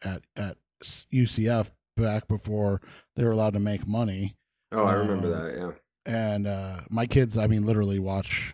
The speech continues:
Speaker 1: his stuff literally every single day of the week. Um, and so, like, I think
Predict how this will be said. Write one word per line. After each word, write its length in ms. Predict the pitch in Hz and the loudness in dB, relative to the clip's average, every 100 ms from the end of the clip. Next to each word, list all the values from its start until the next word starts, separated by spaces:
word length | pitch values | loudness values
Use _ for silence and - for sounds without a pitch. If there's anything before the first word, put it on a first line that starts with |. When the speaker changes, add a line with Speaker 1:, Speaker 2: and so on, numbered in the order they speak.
| - | -4
Speaker 1:
his 200 | 98 95 | -2 -2
stuff 340 | - 98 92 | -4 -4 -4
literally 460 | 98 104 95 92 90 | -2 -2 -2 -4 -6
every 540 | 98 92 90 87 90 95 | -6 -6 -6 -6 -10 -12
single 320 | - 104 90 | -6 -4 -4
day 160 | 87 92 | -4 -6
of 80 | 85 | -6
the 80 | 92 | -8
week. 400 | 92 80 - - _ _ _ _ - | -8 -10 -16 -20 _ _ _ _ -10
Um, 520 | 95 95 92 82 - _ | -8 -8 -10 -12 -16 _
and 220 | 120 120 | -6 -4
so, 220 | - 123 117 | -4 -4 -2
like, 340 | 113 110 95 120 | -2 -4 -6 -6
I 60 | |
think 580 | - 185 175 143 - | -2 -2 -2 -6 -12